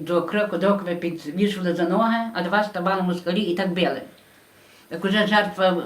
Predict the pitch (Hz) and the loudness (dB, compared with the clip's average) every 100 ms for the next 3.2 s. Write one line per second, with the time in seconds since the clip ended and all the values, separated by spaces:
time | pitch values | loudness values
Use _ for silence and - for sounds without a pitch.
0 | 156 180 180 180 170 220 233 220 185 196 | 0 2 2 2 2 2 0 -2 -2 0
1 | 190 175 170 180 190 180 165 160 196 220 | 0 0 2 2 2 2 2 2 0 -2
2 | 214 - 170 180 185 180 175 165 170 208 | -6 -8 -4 0 2 2 -2 -4 -2 -2
3 | 214 208 | -2 -6